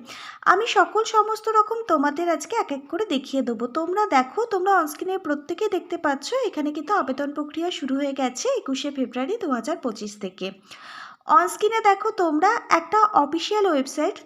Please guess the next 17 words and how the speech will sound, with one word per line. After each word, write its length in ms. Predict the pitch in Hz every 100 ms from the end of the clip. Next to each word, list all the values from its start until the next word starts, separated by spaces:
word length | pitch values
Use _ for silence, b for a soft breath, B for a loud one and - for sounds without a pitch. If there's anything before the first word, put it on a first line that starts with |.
| 349
তোমরা 200 | 330 403 320
প্রত্যেকেই 500 | 285 285 302 302 480
দেখতে 220 | 269 - 220
পাচ্ছ। 240 | 214 202 - 247 240 B B B -
এই 80 | 392 - -
অফিসিয়াল 420 | 294 339 - 427
ওয়েবসাইটে 560 | 392 294 269 320 320 339 349
ভিজিট 300 | 294 254 370 -
করে 140 | 349 330 339
তোমাদের 300 | 311 311 381 -
সবার 320 | 294 240 381 415
প্রথমে 340 | 370 370 349 359 359 302
এখানে 280 | 302 370 392 370
যে 80 | 403 - -
অনলাইনের 480 | 277 302 339 392 415 381
মাধ্যমে 340 | 339 370 370 339
রেজিস্ট্রেশন 560 | 254 240 240 277 294